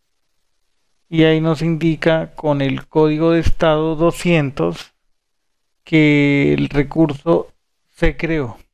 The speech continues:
El, este es el, inclusive aquí está el response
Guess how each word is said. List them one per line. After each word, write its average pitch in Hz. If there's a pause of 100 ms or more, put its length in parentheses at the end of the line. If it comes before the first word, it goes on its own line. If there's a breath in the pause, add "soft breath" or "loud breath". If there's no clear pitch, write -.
(100)
El, 151
este 160
es 139
el, 156
inclusive 151
aquí 165
está 156
el 147
response 139